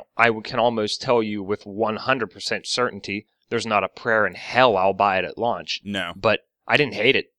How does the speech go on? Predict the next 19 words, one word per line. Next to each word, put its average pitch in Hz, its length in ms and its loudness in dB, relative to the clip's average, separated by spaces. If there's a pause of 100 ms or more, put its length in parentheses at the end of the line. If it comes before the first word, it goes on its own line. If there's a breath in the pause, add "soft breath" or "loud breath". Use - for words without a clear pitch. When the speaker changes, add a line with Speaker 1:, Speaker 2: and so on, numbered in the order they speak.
Speaker 1:
I 107 80 0
had, 110 280 2
I 104 120 4
had 110 240 0
fun 113 180 2
with 101 120 -2
it. 120 120 -2 (320 soft breath)
I 98 100 -2
think 113 300 -2
it's, - 340 -2 (440)
it 120 100 -6
seems 143 560 0
to 147 120 -2
be 151 280 -4
somewhat 151 580 -2
decently 151 760 -8 (320)
balanced. 139 640 -2 (420)
It's - 220 -6
not, 117 240 4